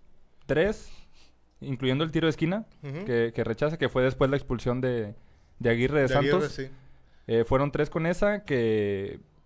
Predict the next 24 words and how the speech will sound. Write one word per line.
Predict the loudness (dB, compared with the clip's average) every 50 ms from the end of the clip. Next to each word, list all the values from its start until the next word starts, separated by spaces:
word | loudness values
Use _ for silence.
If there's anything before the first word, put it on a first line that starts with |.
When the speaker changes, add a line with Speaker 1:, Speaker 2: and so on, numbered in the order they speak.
| _ _ _ _ -6
Speaker 1:
Nahuel | -2 -2 2 2 0 0
sacó | 0 -6 -6
muy | -6 -4 -4
bien. | -4 -6 -6 -8 -12 -16 -16 -20 -20 -20 -20 -20 -20 -20 -20 -20 -20 -20 -20 -20 -18
Speaker 2:
Sí, | -14 -12 -12 -12 -14 -18 -20 _ _ _ _ _ _ _
sí, | -16 -14 -14
mu-, | -12 -10 -10 -10 -8
como | -8 -8 -6 -6 -2
siempre, | 0 0 0 0 -4 -12 -16 -18
o | -18
sea, | -18 -18 -16 -16 -18 -20 -20 -20 -20 _ _ _ _ _ _ -16
este, | -16 -16 -16 -16 -16 -14 -14 -14 -14 -14
incluso | -16 -14 -12 -12 -8 -4 -2 -2 -2 -2
creo, | -4 -4 -4 -2 -4
ahorita | -4 -6 -8 -8 -8 -8
estaban | -8 -6 -6 -8 -6 -8 -10
haciendo, | -8 -8 -10 -8 -8 -12 -12
diciendo | -10 -12 -8 -8 -8 -6 -4 -4
algo | -4 -4 -6 -6
en | -8
la | -8 -10
transmisión | -10 -10 -10 -10 -10 -10 -10 -8 -8
de | -10 -10
que | -10 -14 -16 -16 -14 -16 -18 -20